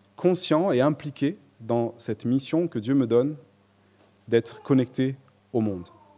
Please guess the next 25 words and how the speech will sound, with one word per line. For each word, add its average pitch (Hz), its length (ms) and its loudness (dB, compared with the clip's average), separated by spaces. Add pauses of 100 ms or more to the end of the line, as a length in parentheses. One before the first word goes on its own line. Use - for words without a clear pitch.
(1700)
Je 127 100 -12
vous 139 100 2
invite 190 220 6
à 170 40 6
vous 143 120 -2
poser 185 340 6
cette 180 200 0
question 170 360 2
et 120 100 6
à 117 40 6
essayer 156 280 2
de 151 60 4
dire, « 151 200 0
Tiens, 202 220 -2
Seigneur, 151 340 0
c'est 151 100 -4
quoi 233 140 -2
que - 40 -12
tu - 120 -4
es - 20 4
en 135 80 2
train 147 220 -4
de 139 40 2
me 135 120 2
dire ? 120 400 -8